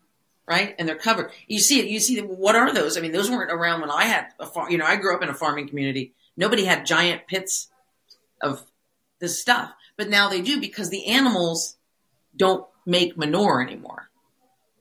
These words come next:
So now they have a whole other problem, what to do with these giant pits that smell terrible, as you might imagine. So one of the things they figured out to do is to cover them with a tarp, and they catch the methane and they make that into biofuel.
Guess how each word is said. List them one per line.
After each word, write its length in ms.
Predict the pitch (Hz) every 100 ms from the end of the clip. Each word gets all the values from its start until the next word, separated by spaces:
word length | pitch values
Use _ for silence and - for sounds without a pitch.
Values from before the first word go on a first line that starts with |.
| _
So 300 | - 196 175
now 380 | 170 190 254 240
they 100 | 196
have 140 | 196 185
a 60 |
whole 220 | 175 208
other 200 | - 202
problem, 500 | 185 151 107 - 87 -
what 300 | - 175 -
to 100 | 196
do 200 | 165 165
with 140 | 160 160
these 180 | 143
giant 380 | 143 151 147 143
pits 260 | 190 147 -
that 120 | -
smell 280 | - 175 151
terrible, 480 | - 147 123 117 101
as 80 |
you 80 | -
might 120 | 147 135
imagine. 360 | 135 120 - _ _ _ _ _ _
So 140 | - 190
one 160 | 254
of 60 | 285
the 100 | 240
things 240 | 214 175
they 160 | 175 165
figured 240 | 175 160
out 160 | 156 -
to 100 | -
do 280 | 160 147 - - -
is 160 | 170
to 100 | -
cover 340 | 175 233 208 208
them 120 | 180
with 120 | 165
a 40 | -
tarp, 380 | 185 185 - - - -
and 100 | 165
they 120 | 170
catch 440 | - 208 208 -
the 80 | 208
methane 680 | 175 175 - 160 143 139 139 _ -
and 100 | 165
they 120 | 165
make 260 | 170 175 170
that 180 | 165
into 180 | 160 156
biofuel. 800 | 156 143 143 135 135 131 - -